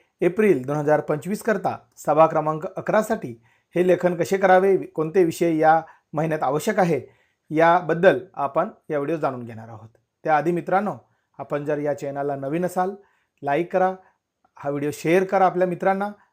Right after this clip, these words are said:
आणि सबस्क्राईब करायला विसरू नका. असेच माहितीवरील व्हिडिओ आपणास या चॅनलला पाहावयास मिळतील. आपणास जर या विशाखा समितीची पीडीएफ किंवा वर्ड फाईल हवी असेल तर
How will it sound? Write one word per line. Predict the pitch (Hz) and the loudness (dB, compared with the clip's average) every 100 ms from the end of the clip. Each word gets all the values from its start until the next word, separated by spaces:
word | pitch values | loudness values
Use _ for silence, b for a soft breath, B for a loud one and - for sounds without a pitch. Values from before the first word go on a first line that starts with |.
| - | -16
आणि | 147 | -12
सबस्क्राईब | 147 156 - 151 | -8 -8 -4 -6
करायला | 127 147 180 | -6 -6 -4
विसरू | 160 - 120 | -6 -10 -16
नका. | 117 - _ _ | -16 -20 _ _
असेच | 135 - 175 - | -8 -2 -2 -4
माहितीवरील | 170 151 185 185 185 | -6 -4 -2 0 -2
व्हिडिओ | 196 196 131 - _ _ _ 147 | -2 -2 -2 -6 _ _ _ -12
आपणास | 139 160 170 170 - | -6 -2 -2 -4 -10
या | 151 147 | -8 -6
चॅनलला | 143 143 175 | -8 -8 -10
पाहावयास | 190 143 123 120 113 | -10 -12 -14 -16 -18
मिळतील. | 117 107 113 113 _ _ _ - | -20 -20 -20 _ _ _ _ -16
आपणास | 135 180 202 | -4 -2 0
जर | 151 180 190 156 | -2 -6 -6 -4
या | 151 | -4
विशाखा | 147 160 151 160 | -4 -8 -6 -6
समितीची | 151 151 196 180 127 117 - | -8 -10 -10 -10 -12 -12 -8
पीडीएफ | 151 170 180 | -2 -2 -2
किंवा | 180 165 | -4 -4
वर्ड | 160 151 139 | -2 -4 -6
फाईल | 139 127 | -10 -10
हवी | 123 143 | -6 -4
असेल | 151 175 190 220 b b b _ 170 | -4 -2 -4 -4 b b b _ -2
तर | 165 | -2